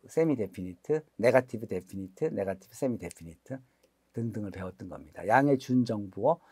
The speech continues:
포지티브 세미 데피니트, 즉 시그마의 아이겐밸류들이 다 영보다 같거나 크다. 음, 그 얘기를 해준 겁니다. 자, 이렇게 해서 앞에서 배운 그런 내용들이 다 여기서 섞이는 걸 이해할 수가 있겠죠. 음. 자,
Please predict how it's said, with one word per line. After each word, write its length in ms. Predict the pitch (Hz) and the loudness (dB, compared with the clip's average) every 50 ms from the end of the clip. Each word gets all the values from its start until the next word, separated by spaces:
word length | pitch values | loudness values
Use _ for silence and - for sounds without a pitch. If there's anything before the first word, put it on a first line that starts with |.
| _ _ _ | _ _ _
포지티브 460 | - 185 180 180 175 - - 127 123 | 2 2 2 2 -2 -6 -6 -6 -4
세미 340 | 123 - 147 127 123 113 107 | 0 2 2 2 4 2 0
데피니트, 600 | 98 90 87 - - 82 80 82 - _ - - _ _ _ _ _ | -2 -6 -10 -12 -16 -18 -18 -18 -20 _ -20 -20 _ _ _ _ _
즉 160 | - 120 - - _ _ _ | -8 -8 -8 -8 _ _ _
시그마의 440 | - - 226 202 196 165 143 135 120 | -2 0 2 4 8 8 8 10 8
아이겐밸류들이 760 | 92 98 113 110 113 104 95 101 95 95 95 95 98 131 123 | 6 4 2 0 -2 -2 -2 -4 -4 -4 -6 -8 -8 -8 -6
다 180 | - 110 110 | -4 -2 -2
영보다 300 | 101 85 90 85 101 101 | -2 -2 -4 -6 -8 -8
같거나 380 | 98 - - - - 92 92 - - | -8 -8 -12 -12 -12 -12 -12 -12 -12
크다. 300 | - - - - - - _ _ _ _ _ _ _ _ _ _ _ | -2 8 8 8 8 8 _ _ _ _ _ _ _ _ _ _ _
음, 100 | 107 98 - - | -14 -12 -12 -10
그 80 | - 95 | -8 -10
얘기를 420 | 92 90 - - - 160 185 190 - _ _ _ - | -10 -10 -10 -4 -2 0 -2 -2 -4 _ _ _ -2
해준 260 | 147 117 - 107 101 | -2 -2 -2 -6 -10
겁니다. 400 | 90 82 78 78 82 - - - _ _ _ _ _ | -10 -10 -12 -14 -18 -20 -20 -20 _ _ _ _ _
자, 180 | - 131 - - - - - - | -2 -2 -2 -2 -6 -18 0 4
이렇게 320 | 175 175 196 190 - 196 | 6 6 6 6 6 6
해서 320 | 196 185 175 208 131 - - _ _ _ _ _ _ | 6 8 8 8 8 8 4 _ _ _ _ _ _
앞에서 500 | - 135 135 - 185 185 190 202 190 190 | 2 4 6 6 6 10 12 12 12 12
배운 460 | - 135 139 139 147 151 151 135 - _ _ _ _ - | 10 8 8 8 8 6 4 0 -6 _ _ _ _ 0
그런 220 | - 139 143 135 | 4 4 6 8
내용들이 480 | 127 131 135 139 139 131 143 143 151 - | 10 10 10 10 10 8 4 2 2 0
다 320 | - - 151 160 175 180 | -4 0 4 6 10 12
여기서 260 | 170 143 131 120 123 127 | 12 12 10 8 2 -6
섞이는 520 | - - 226 - - - 226 202 165 139 | -6 -8 -12 -4 0 2 2 4 4 6
걸 220 | 117 113 104 107 | 6 6 6 6
이해할 260 | 107 110 107 101 95 92 | 2 0 0 0 -2 -4
수가 220 | - - 101 101 | -6 -6 -6 -6
있겠죠. 540 | 92 90 - 85 85 - - 123 98 87 - _ _ _ _ _ _ _ 87 | -6 -8 -12 -16 -18 -8 -6 -6 -6 -6 -8 _ _ _ _ _ _ _ -14
음. 200 | 92 117 127 127 _ _ _ _ _ _ - _ | -12 -12 -12 -12 _ _ _ _ _ _ -20 _
자, 200 | - - 170 | -10 -10 -10